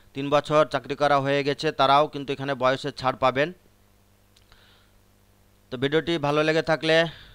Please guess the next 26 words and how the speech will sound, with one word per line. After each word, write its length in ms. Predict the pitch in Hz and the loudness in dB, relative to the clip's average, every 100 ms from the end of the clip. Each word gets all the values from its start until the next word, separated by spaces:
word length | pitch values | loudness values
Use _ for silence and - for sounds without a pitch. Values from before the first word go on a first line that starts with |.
| - | -6
লাইক, 280 | 117 143 147 | 2 2 2
কমেন্ট 320 | 151 156 151 | 0 0 0
এবং 180 | 147 147 | -2 -2
শেয়ার 220 | 147 143 | -2 -2
করতে 220 | 135 135 | -2 -4
ভুলবেন 340 | 143 139 139 147 | -4 -4 -2 0
না। 260 | 151 156 - _ _ | 0 0 -2 _ _
আর 120 | - 117 | -6 -4
চ্যানেলটিকে 460 | 139 143 139 147 | -2 -2 -4 -6
সাবস্ক্রাইব 480 | - 143 - 143 143 | -4 -6 -4 -2 -2
করে 180 | 143 151 | 0 -4
সাপোর্ট 340 | - 147 151 | -2 -2 -2
করবেন। 280 | 143 120 104 - | -2 -4 -4 -8
আপনাদের 480 | 127 143 147 151 | -4 -2 0 0
লাইক, 240 | 139 135 147 _ _ - | 2 2 0 _ _ -18
শেয়ার, 320 | - 143 147 | -2 2 2
সাপোর্ট, 480 | 143 147 127 147 156 | 2 -2 2 4 2
আহ, 1080 | - _ _ _ _ _ _ _ _ - 117 | -2 _ _ _ _ _ _ _ _ -4 0
আমাকে 340 | 120 139 139 | 2 0 0
এ 40 | 147 | 0
ধরনের 300 | 143 147 147 | 0 0 -2
চাকরির 320 | 139 143 147 | -4 -4 -4
ভিডিও 260 | 135 139 | -4 -2
বানাতে 320 | 139 143 143 139 | -2 -2 2 2
আরও 160 | 135 | 2
বেশি 360 | 135 131 180 | -2 -4 -4